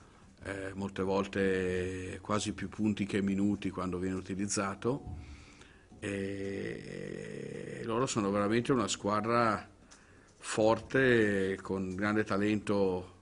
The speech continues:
negli esterni, tra, tra Radori, Della Valle, Silins, con due playmaker che sono, eh, non dico uno a posto dell'altro, però insomma abbastanza diversi,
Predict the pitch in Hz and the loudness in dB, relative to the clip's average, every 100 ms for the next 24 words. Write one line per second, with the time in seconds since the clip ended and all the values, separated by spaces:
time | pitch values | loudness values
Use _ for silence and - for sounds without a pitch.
0 | - 104 101 95 - 104 104 98 92 90 | -6 -2 0 0 0 2 2 2 -2 -4
1 | - - - - - - - - - - | -10 -20 -20 -20 -20 -20 -20 -20 -20 -20
2 | - 95 92 71 57 57 - 50 - - | -6 -2 -2 -2 -2 -4 -6 -8 -10 -10
3 | - 52 - - - - - 98 98 92 | -10 -10 -10 -10 -10 -12 -2 0 2 2
4 | 98 110 104 95 92 98 101 107 101 98 | 4 6 4 2 0 0 2 2 2 2
5 | 92 92 - 110 117 117 117 - 92 92 | 2 0 0 4 4 4 2 0 -2 0
6 | 98 98 95 98 104 101 101 92 92 92 | -2 0 0 2 0 0 -2 -2 -4 -4
7 | - 98 95 92 - - - - - - | -2 0 0 -4 -8 -18 -20 -20 -20 -20
8 | - - - 117 113 120 - - 101 104 | -20 -20 -12 -8 -6 -6 -8 -8 -6 -2
9 | 107 107 104 107 101 101 98 - 101 95 | 0 2 2 4 0 -2 -2 0 0 0
10 | 101 101 95 95 92 95 95 98 98 92 | 0 0 -2 -4 -6 -4 -2 0 0 0
11 | 90 87 82 82 - 90 92 92 95 92 | -2 -2 -6 -8 -6 -6 -6 -8 -10 -8
12 | 98 - 101 98 95 95 98 98 98 - | -6 -4 -2 -2 -2 -2 0 0 -2 -2
13 | 92 | -4